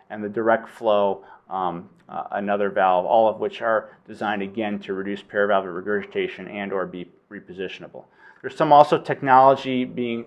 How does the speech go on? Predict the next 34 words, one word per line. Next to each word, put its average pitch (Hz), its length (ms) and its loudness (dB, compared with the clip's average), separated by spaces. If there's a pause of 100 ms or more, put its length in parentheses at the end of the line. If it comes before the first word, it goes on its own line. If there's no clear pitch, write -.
(160)
trialed 127 560 4
in 117 160 -8
Europe 123 340 -2
and 110 180 -10
Canada 120 520 -2 (300)
to 123 120 -14
prevent 120 480 -4
stroke. 147 540 2 (400)
Um, 113 200 -6
remember, 117 380 -4
there 117 120 0
was 110 160 -2
a 113 40 -16
little 117 180 0
higher 113 300 4
incidence 113 360 -10
of 101 100 -16
stroke 127 400 0
in 120 80 -6
the 104 80 -6
tavr 120 440 2
patients. 120 520 -8 (360)
Um, 104 220 -6
this 113 240 -4
is 104 140 -8
one 113 260 0
of 110 140 -4
those 113 200 -2
devices 110 540 -2
that's - 220 -12
being 107 300 -12
tested, 113 540 -4
this - 220 -10
Claret 113 640 0